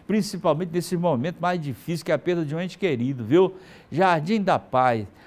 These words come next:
homenageando vidas e preservando, e preservando memórias. É isso mesmo, viu?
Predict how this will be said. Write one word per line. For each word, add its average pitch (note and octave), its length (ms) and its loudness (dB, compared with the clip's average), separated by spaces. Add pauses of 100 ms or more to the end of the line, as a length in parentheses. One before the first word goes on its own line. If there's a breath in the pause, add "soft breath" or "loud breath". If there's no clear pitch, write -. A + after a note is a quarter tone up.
(100 loud breath)
homenageando F3 1000 2
vidas D#3+ 320 -4
e E3+ 60 0
preservando, D#3 840 0 (220 loud breath)
e E3 100 2
preservando D#3 640 2
memórias. G#2+ 680 -4
É C#3 80 0
isso G3+ 260 0
mesmo, A2+ 440 0
viu? F3 260 6